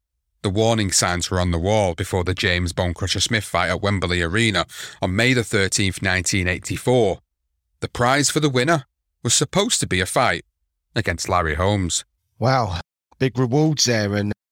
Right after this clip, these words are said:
Speaker 2: Bruno had won every round against Bonecrusher Smith for the first nine rounds anyway, uh, fighting entirely behind the jab and was heading towards a,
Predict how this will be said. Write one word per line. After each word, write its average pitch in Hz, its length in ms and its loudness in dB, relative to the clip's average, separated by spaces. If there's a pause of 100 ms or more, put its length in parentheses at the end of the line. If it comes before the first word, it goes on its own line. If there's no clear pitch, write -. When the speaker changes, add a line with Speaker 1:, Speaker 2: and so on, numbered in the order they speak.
(220)
Speaker 2:
Bruno 131 500 2
had 104 320 -4
won 117 240 0
every 123 340 0
round 104 540 -2
against 90 400 -6
Bonecrusher 87 640 0
Smith - 420 -2 (300)
for - 240 -6
the 85 80 -6
first 104 420 0
nine 104 320 0
rounds 92 380 0
anyway, 90 420 0
uh, - 140 -4
fighting 110 440 0
entirely 107 520 -2
behind 101 420 -2
the 92 80 -2
jab 104 380 0 (280)
and 104 120 -4
was 107 100 0
heading 135 300 0
towards 120 500 0
a, 117 160 2